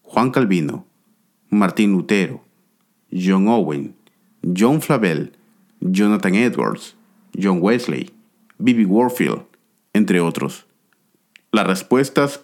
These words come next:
casi siempre son las mismas. Los más grandes producirán inevitablemente a grandes maestros también. Lo opuesto también es cierto.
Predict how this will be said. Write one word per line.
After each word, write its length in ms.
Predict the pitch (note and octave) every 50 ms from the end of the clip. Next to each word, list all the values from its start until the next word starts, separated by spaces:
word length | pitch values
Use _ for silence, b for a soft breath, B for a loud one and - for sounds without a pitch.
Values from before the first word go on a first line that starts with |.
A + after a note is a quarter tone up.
| _ _
casi 280 | - D3 D3 - D#3+
siempre 440 | D3 - - A#2+ A2+ G#2+ F#2+ G2 F#2+
son 160 | - G#2+ G2
las 160 | F#2+ F#2 -
mismas. 480 | F2 E2+ E2+ - - - - - - _ _ _ _ _ _ _ _ _ _ _ _ _ _ _ _
Los 220 | - G2+ F#2+ F#2+ G#2
más 300 | G#2+ A#2 C3 C3+ - -
grandes 880 | G#2+ A2 G#2 A#2 A#2 B2+ D3+ D#3+ C#3 F2+ D#2 D2 D2 D#2 - - - _ _ _ _ _ _ _ _ _ _ _
producirán 760 | _ - F#2+ F#2+ F#2+ G2 F#2+ - A2 G2 G#2+ A#2+ C3+ C#3 C#3 -
inevitablemente 1300 | - C3 B2 A2+ G#2+ A2 G#2 F#2+ C#3+ D3 D#3+ D#3 D3+ C#3 B2 A2 G2+ F#2+ F#2 F#2+ F2 E2 E2 - - _ _ _ _ _ _ _ _ _ -
a 60 | -
grandes 400 | F#2 F#2 F#2 G2+ G#2+ G2+ G2+ F#2
maestros 640 | G2 F#2 F#2 F#2+ G2+ G#2 G2+ - - - D2+ - -
también. 480 | - D#2 D#2+ D2+ D2+ D2+ D2+ D#2+ - - _ _ _ _ _ _ _ _ _ _ _ _ _ _ _
Lo 140 | - G2+ G2+
opuesto 420 | F#2+ - B2+ C#3+ D3+ D3 - D#3+ B2
también 380 | C#3 A#2 A2+ A#2 C#3 D#3 D3
es 100 | C3 -
cierto. 480 | - A#2 G2+ F#2+ F#2 F#2+ E2+ D#2 -